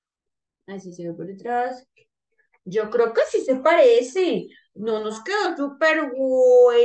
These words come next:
igualitititititica, pero nos quedó muy linda, está preciosa también, nos quedó. Ay, su vestido como que tiene unas manchitas de colores, les voy a mostrar.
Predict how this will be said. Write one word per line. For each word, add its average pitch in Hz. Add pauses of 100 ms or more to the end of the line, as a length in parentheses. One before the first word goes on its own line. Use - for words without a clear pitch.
(160)
igualitititititica, 247 (300)
pero 277
nos 285
quedó 254
muy 254
linda, 311
está 240
preciosa 247
también, 269
nos 208
quedó. 254
Ay, 180
su 330
vestido 277
como 311
que 349
tiene 240
unas 254
manchitas 285
de 233
colores, 269
les 302
voy 220
a 214
mostrar. 233